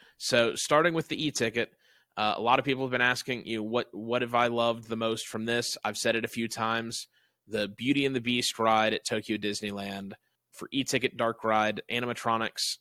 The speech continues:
top notch, bar none. They, they beat the pants off anything else. That's a really awesome ride.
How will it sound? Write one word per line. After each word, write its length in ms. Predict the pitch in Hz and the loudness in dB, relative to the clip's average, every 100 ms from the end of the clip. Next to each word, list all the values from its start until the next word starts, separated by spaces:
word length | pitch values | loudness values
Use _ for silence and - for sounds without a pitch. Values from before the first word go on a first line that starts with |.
| - | -6
top 320 | - 123 - | 2 2 2
notch, 360 | 113 110 - 107 | -2 -2 -4 0
bar 240 | 113 117 | 2 2
none. 440 | 107 104 104 101 - _ _ _ | 0 -4 -4 -8 -12 _ _ _
They, 400 | 101 104 110 110 | -2 4 6 6
they 180 | - 113 | 2 0
beat 220 | 107 113 | 0 -2
the 80 | - | -2
pants 280 | - 110 98 | -4 -2 0
off 220 | 95 101 | 0 0
anything 340 | 104 101 101 98 | -2 -4 -6 -6
else. 440 | 98 98 - - _ _ - | -6 -4 -6 -6 _ _ -8
That's 140 | 98 | -6
a 60 | 98 | -2
really 440 | 107 117 110 95 - - | 0 2 2 -2 -8 0
awesome 380 | 110 - 110 | 0 2 -2
ride. 420 | 104 101 98 98 | -2 -2 -2 -6